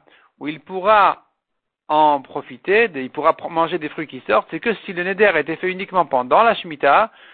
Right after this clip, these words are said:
où là je dis que même s'il a dit « je t'interdis de manger de, de ces fruits-là, de ce champ-là »,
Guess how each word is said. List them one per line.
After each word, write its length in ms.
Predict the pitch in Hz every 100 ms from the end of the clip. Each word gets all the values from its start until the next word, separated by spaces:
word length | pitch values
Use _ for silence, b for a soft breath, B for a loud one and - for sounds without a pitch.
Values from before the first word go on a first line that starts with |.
| b -
où 100 | 135
là 140 | 196
je 80 | 208
dis 160 | 202 220
que 100 | 196
même 260 | 196 226 -
s'il 160 | 196 180
a 80 |
dit « 200 | 170 185
je 80 | 156
t'interdis 600 | 151 175 180 190 180 180
de 120 | 147 135
manger 460 | 127 165 160 160
de, 260 | 127 117 - 123 127 -
de 260 | 123 127 -
ces 120 | - 170
fruits-là, 580 | - 143 131 123 170
de 140 | 196 135 -
ce 120 | 165
champ-là », 540 | 143 139 117 120 190